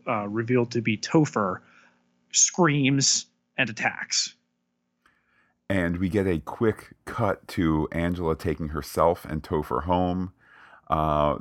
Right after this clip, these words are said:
Speaker 2: there's enough of the kind of, you know, uh, parental child conversation there about, you know, what he did. I'm, indeed, Pete, I'm underselling it. There's reference to,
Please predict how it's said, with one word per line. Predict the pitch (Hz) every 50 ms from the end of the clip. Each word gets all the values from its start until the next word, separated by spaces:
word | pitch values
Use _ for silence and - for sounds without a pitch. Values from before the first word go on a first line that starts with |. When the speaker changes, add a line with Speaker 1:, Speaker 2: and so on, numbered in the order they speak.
| - 78 -
Speaker 2:
there's | - 92 87 82 82
enough | 85 85 87 85 - -
of | 87 78 69 69
the | 87 82 78
kind | 76 - 82 78 78
of, | 76 71 -
you | 85 85 76
know, | 69 67 65 64 65 71 - - _ - -
uh, | - 58 62 65 67 67 67 67 62 62 53 52 50 - - - - _ _
parental | - - 90 80 80 80 78 82 78 78 78
child | 76 - - 76 76 76 76 76 76 -
conversation | - 80 76 73 69 73 - - 76 76 73 - 73 71
there | 71 71 69 71 69 67
about, | 67 67 69 67 67 65 - - -
you | 71
know, | 69 58
what | 62 67 64 -
he | - 64 64
did. | 64 80 78 80 80 76 -
I'm, | 73 78 73 - - - - - - - - _ -
indeed, | - 80 85 78 69 82 101 95 78
Pete, | 73 78 73 67
I'm | 71 73
underselling | - 95 87 76 73 - - 92 87 85 76 65
it. | 55 50 - -
There's | 80 73 69 71
reference | 76 71 71 - - 71 69 - -
to, | - - 76 71 67 67 65